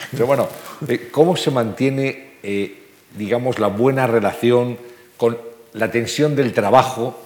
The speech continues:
en una relación como la suya con, con la familia?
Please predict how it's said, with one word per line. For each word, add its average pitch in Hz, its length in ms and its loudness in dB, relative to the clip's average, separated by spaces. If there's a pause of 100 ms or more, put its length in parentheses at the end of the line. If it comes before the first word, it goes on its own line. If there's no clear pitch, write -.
(400)
en 92 100 -8
una 104 140 -8
relación 104 280 -4
como 101 160 -2
la 95 100 -2
suya 113 400 0 (300)
con, 95 280 -8
con 90 160 -10
la 87 80 -10
familia? 71 320 -14